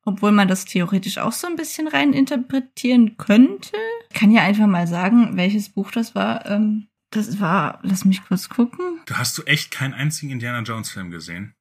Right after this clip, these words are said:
Speaker 2: <laughs> Manchmal frage ich mich, wer hier der größere Dackel ist. Ob ich einfach nur so viel Lebenszeit quasi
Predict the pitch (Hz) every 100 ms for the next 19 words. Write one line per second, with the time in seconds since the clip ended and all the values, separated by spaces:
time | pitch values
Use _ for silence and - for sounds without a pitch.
0 | - - 240 - _ _ - - - -
1 | - - - - - - _ _ - -
2 | - - - - - 202 196 208 - 165
3 | 160 165 147 165 - 120 131 196 196 139
4 | 139 139 135 123 123 165 160 147 120 117
5 | 110 123 110 110 - - - _ 139 117
6 | 175 190 165 165 175 156 165 139 127 170
7 | - - 165 156 156 - _ 131 135 175
8 | 214 233 - - - 139 156 - - 139
9 | 139 143 143